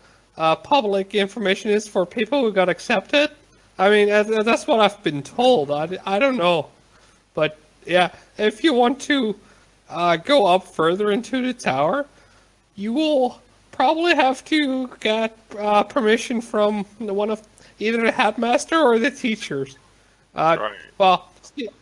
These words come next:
Speaker 1: we, we only have one teacher and one headmaster now, but, uh, yeah.
Speaker 2: Cool.
Speaker 1: I think you've already met them.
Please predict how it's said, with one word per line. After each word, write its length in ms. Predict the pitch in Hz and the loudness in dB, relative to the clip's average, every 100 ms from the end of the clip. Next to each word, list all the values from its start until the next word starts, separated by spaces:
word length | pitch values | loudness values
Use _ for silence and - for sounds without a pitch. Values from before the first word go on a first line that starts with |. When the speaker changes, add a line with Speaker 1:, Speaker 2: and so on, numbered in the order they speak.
| _ | _
Speaker 1:
we, 120 | 214 202 | -14 -8
we 160 | 233 | 0
only 260 | 247 247 254 | 2 4 2
have 380 | 247 277 214 - | 2 2 2 0
one 220 | 208 202 | -2 -2
teacher 520 | - 226 196 - 240 | -4 -8 -8 -6 -2
and 220 | 240 151 156 _ - | -2 -4 -10 _ -8
one 160 | 175 | -6
headmaster 640 | 180 175 - 151 147 - 226 | -2 -4 -2 -4 -6 -8 -6
now, 240 | 156 165 - | -4 -6 -8
but, 160 | 131 127 _ - _ _ _ _ _ - | -12 -12 _ -20 _ _ _ _ _ -8
uh, 180 | 151 143 _ _ _ | -6 -6 _ _ _
yeah. 200 | 185 247 - _ _ | -4 -4 -6 _ _
Speaker 2:
Cool. 280 | - 101 - _ | -14 -12 -14 _
Speaker 1:
I 60 | 180 | -6
think 280 | - 311 - | -2 -2 -4
you've 120 | 240 | -2
already 240 | 170 175 254 | 0 2 0
met 240 | 226 - | -2 -4
them. 180 | 135 | -10